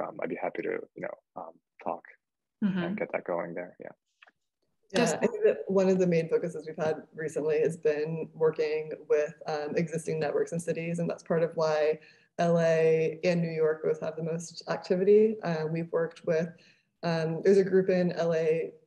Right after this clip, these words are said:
Speaker 3: that's emerging called Museo Cycle, which is a museum-based group, um, that has been doing outreach to different L A-based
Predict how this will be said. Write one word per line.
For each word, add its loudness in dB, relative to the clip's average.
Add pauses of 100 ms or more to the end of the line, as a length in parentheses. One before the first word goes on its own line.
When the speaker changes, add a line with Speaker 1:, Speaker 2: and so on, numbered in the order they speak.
Speaker 3:
that's 0
emerging -2
called -4
Museo 2
Cycle, 2
which -6
is -4
a 0
museum-based -4
group, -4 (400)
um, -2 (240)
that 2
has -2
been -2
doing 0
outreach -4
to -8
different -2 (120)
L 0
A-based -2